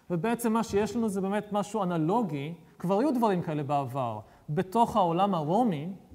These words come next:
היה שלום, בתוך העולם הביזנטי היה שלום, בתוך העולם המונגולי היה שלום. ההבדל הוא שפעם תמיד כל אימפריה הייתה מוגבלת,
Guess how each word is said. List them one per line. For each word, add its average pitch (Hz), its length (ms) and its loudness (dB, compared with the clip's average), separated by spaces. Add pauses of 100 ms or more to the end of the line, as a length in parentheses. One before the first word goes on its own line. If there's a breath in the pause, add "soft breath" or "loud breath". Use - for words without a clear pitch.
(120)
היה 196 360 2
שלום, 190 580 -2 (520 soft breath)
בתוך 202 480 0
העולם 175 520 2
הביזנטי 170 800 -2
היה 165 300 -2
שלום, 170 580 -2 (340 loud breath)
בתוך 190 340 -2
העולם 170 340 2
המונגולי 175 840 0
היה 160 280 -4
שלום. 175 560 -2 (1120 soft breath)
ההבדל 170 520 4
הוא 226 200 4
שפעם 202 680 2
תמיד 196 340 0
כל 202 160 0
אימפריה 196 360 2
הייתה 185 160 2
מוגבלת, 160 840 0